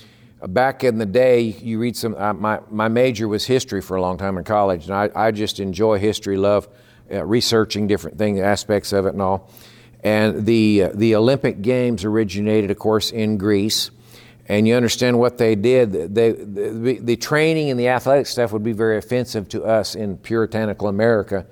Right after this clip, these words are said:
because they trained and all that with nothing on, you know, and they did their exercise. They were very strong, some really, really almost supernatural athletic things that they would do. But they would, uh, run through this thing in their races or their shot puts or spears or whatever, javelins they're throwing or whatever.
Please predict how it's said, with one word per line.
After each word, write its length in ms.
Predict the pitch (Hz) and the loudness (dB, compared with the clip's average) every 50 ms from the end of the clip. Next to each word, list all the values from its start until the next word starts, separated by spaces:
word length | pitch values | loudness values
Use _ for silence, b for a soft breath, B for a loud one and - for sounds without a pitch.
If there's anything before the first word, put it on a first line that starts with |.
| B B B B B B B B B | B B B B B B B B B
because 400 | - 101 - - 110 110 104 90 | -4 -2 0 2 2 2 2 2
they 100 | 107 104 | 2 0
trained 460 | 98 - - 117 120 123 123 120 107 101 | 0 -2 0 0 2 4 4 2 2 2
and 80 | 107 | 0
all 180 | 101 101 104 98 | 2 2 2 2
that 220 | 107 107 92 78 | 2 2 0 0
with 80 | 101 90 | -2 -2
nothing 320 | 107 107 101 - 101 104 | -2 -2 -2 -2 0 2
on, 340 | 113 127 123 110 101 98 92 | 2 2 2 2 0 -2 -2
you 60 | 90 | -2
know, 140 | 92 95 95 | -2 -2 -2
and 100 | 95 95 | -2 0
they 100 | 95 98 | 0 0
did 160 | 92 107 98 | 2 2 2
their 140 | 101 104 107 | 2 2 0
exercise. 560 | 101 - - 101 90 - 101 101 107 104 90 | 0 -2 -6 -8 -4 -2 0 0 0 0 0
They 80 | 95 98 | 0 0
were 80 | 95 | 0
very 180 | 92 98 98 95 | 2 0 0 0
strong, 540 | - - - 104 101 101 98 101 101 92 85 | -2 -4 -4 -2 0 0 0 0 -2 -4 -6
some 260 | 90 - - 95 92 | -8 -8 -6 -2 0
really, 240 | 101 101 101 92 - B B B B B B B B B B | 2 2 2 2 0 B B B B B B B B B B
really 200 | - 98 101 98 | -2 0 2 2
almost 280 | 95 104 107 104 - | 2 2 2 2 0
supernatural 720 | - 120 110 - 98 98 101 101 101 98 - - 95 92 | 0 0 0 0 0 0 0 0 0 0 -2 -2 0 0
athletic 440 | 95 95 90 - 98 101 101 90 - | 2 2 0 0 0 0 0 0 -2
things 300 | - 104 107 110 104 80 | -2 0 0 0 0 -2
that 120 | 82 - - | -4 -4 0
they 140 | 98 92 | 0 2
would 160 | 87 87 82 76 | 2 2 2 2
do. 200 | 85 90 90 - B B B B B B B B B B B B B | 2 0 0 -2 B B B B B B B B B B B B B
But 280 | 90 101 - - 101 95 | -2 -2 0 0 0 0
they 260 | 120 120 120 123 117 | 2 4 4 2 2
would, 580 | - - 69 - - - 107 110 117 110 92 85 | 0 -4 -10 -10 -6 0 2 4 4 4 4 2
uh, 200 | 101 101 95 64 | 2 2 0 0
run 400 | 80 85 101 110 123 131 131 123 | -2 -2 0 2 2 2 0 0
through 220 | - 131 131 127 | 2 2 2 4
this 240 | 110 117 110 - - | 4 4 2 0 0
thing 180 | - 120 123 123 | 0 0 2 2
in 120 | 120 113 | 2 2
their 180 | 110 107 107 101 | 2 2 4 4
races 560 | 107 117 123 123 110 - 120 123 117 95 107 | 4 4 4 2 2 0 -2 -2 -2 -2 0
or 100 | 104 98 | 0 0
their 260 | 95 95 92 85 71 - | 0 0 0 -2 -4 -4
shot 360 | - - 120 120 - - - | -2 0 0 0 0 -2 0
puts 440 | 120 120 117 120 117 120 - - 95 | 4 4 6 6 4 2 0 -6 -6
or 140 | 90 87 | -6 -6
spears 520 | - - - - 120 117 117 117 117 107 101 | -6 -8 -6 -2 0 2 2 2 2 0 0
or 60 | 107 | 0
whatever, 260 | 107 110 107 110 107 | 0 2 2 2 0
javelins 540 | - 87 95 113 113 117 110 110 117 110 113 | 0 0 0 2 2 2 2 0 -2 -2 -2
they're 100 | 113 107 | -2 -4
throwing 240 | - - 117 117 113 | -2 -2 -2 0 0
or 60 | 107 | 0
whatever. 420 | 110 113 110 110 104 101 110 107 | 0 2 2 2 2 2 -2 -4